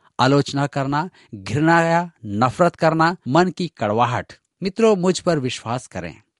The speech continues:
मैं आज की कलीसिया में अधिकतर इन्हीं बातों को देखता हूँ। यदि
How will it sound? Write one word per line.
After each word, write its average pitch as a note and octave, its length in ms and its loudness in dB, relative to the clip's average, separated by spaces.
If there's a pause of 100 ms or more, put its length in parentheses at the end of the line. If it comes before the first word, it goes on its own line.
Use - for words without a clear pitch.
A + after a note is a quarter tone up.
(240)
मैं D3+ 280 2
आज D3 220 2
की D3 140 -6
कलीसिया B2+ 460 -2
में C#3 220 -4
अधिकतर B2+ 460 -4
इन्हीं B2 260 -2
बातों A2 360 -4
को G2 140 -8
देखता G2 360 -6
हूँ। F2 260 -10 (360)
यदि D3+ 400 0